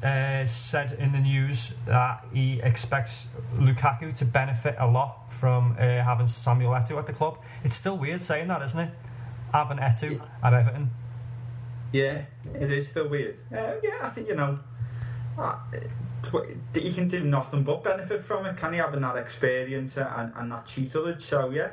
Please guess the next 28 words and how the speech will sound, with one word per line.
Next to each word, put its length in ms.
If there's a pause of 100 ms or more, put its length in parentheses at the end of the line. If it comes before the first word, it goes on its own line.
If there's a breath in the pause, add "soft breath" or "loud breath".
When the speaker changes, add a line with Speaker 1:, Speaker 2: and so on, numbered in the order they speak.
(240)
Speaker 2:
uh, 180
you 140
know, 180 (140)
I 140
agree. 420
Thanks 220
for 80
pointing 240
out 160
the 100
obvious, 480
Louis. 320 (160)
Speaker 1:
<laughs> 120
No, 200
yeah. 160 (920 loud breath)
If 180
that 120
was 80
the 100
best 280
he 80
could 160
come 180
up 160
with, 220
I'd, 240
you 80
know, 180